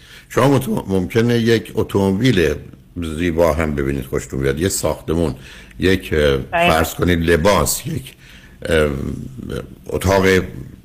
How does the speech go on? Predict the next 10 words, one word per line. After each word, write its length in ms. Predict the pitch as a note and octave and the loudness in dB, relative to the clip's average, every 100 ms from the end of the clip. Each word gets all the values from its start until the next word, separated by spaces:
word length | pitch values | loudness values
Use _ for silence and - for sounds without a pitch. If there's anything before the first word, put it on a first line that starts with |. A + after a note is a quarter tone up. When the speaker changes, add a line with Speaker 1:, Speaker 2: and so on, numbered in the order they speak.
| - - - | -20 -20 -14
Speaker 1:
خواب، 480 | - - - F#2+ F2 | -12 -6 0 0 0
اتاق 280 | F2+ F2+ F#2+ | 0 2 2
نشیمن. 460 | F2+ E2+ F#2+ G#2 - - - - - | 0 -2 0 -2 -2 -12 -20 -6 0
بنابراین 640 | A2+ A2 A#2 B2+ C#3 - - - - - | 2 4 4 4 2 -2 -10 -20 -12 0
این 120 | D3+ | 4
موضوع 260 | C3+ C3 | 4 4
خیلی 380 | C3 - B2+ C3+ | 0 2 4 6
مهمه، 440 | C3 F2+ C#2 B1 C2 | 6 4 2 0 -2
مسئله 920 | E2 F2 - - F2 F2+ F2 E2+ E2 - - - - - - - - - | 0 -2 -2 -2 2 4 6 4 2 -6 -20 -20 -20 -20 -14 -10 -8 -6
همجنسگرایی 1300 | - F2 D#2 E2+ E2 - - E2 E2+ D#2+ E2 E2 | 0 2 4 4 2 0 2 4 6 4 2 0